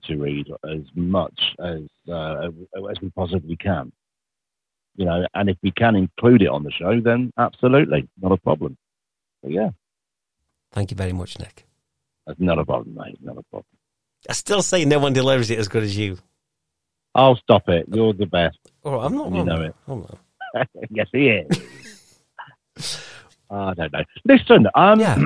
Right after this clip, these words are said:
Speaker 1: <clears throat> I was, you know, on Facebook,
Speaker 2: Yeah.
Speaker 1: I, I've got these, um, memories that pop up.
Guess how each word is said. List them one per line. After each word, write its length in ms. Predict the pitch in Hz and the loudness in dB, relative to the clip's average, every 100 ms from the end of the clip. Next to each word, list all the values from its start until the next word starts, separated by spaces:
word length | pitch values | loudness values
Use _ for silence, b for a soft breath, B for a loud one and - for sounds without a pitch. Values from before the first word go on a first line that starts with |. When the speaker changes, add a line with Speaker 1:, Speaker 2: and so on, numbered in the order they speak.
| 139 | 0
Speaker 1:
<clears throat> 120 | - | 2
I 280 | 185 233 254 | 6 6 6
was, 380 | 226 233 220 180 - - _ - B B B B _ _ _ _ _ _ _ | 8 10 10 8 -2 -20 _ -14 B B B B _ _ _ _ _ _ _
you 100 | 214 | 4
know, 140 | 262 262 | 6 8
on 100 | 254 | 8
Facebook, 540 | 196 185 151 - 71 - - | 6 4 2 -2 -2 -4 -2
Speaker 2:
Yeah. 160 | 110 151 | 2 2
Speaker 1:
I, 240 | - 165 | 4 4
I've 100 | 156 | 4
got 260 | 135 143 - | 6 4 4
these, 380 | - 131 127 120 95 _ | 0 2 2 2 -4 _
um, 460 | 123 117 113 113 104 | 4 6 6 4 6
memories 360 | 135 120 95 82 | 6 6 2 0
that 140 | 80 | -8
pop 180 | - 95 | -8 -4
up. 180 | 98 73 | -2 -2